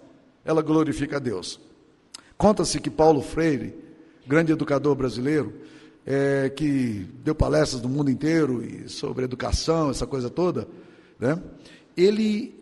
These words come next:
conta-se que ele foi dar uma palestra na África do Sul. E chegou ali na África do Sul,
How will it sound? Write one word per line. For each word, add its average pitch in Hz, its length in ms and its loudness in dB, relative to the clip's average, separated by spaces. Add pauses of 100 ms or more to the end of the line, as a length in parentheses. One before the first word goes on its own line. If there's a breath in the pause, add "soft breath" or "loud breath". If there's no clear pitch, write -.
conta-se 190 380 -2
que 190 100 -6
ele 185 160 6
foi 185 160 0
dar 160 80 4
uma 160 120 2
palestra 139 720 0 (400 soft breath)
na 156 220 2
África 180 220 0
do 147 120 -2
Sul. 113 280 -4 (840)
E - 40 -4
chegou 220 280 8
ali 214 180 4
na 190 200 6
África 180 200 0
do 151 120 -2
Sul, - 440 0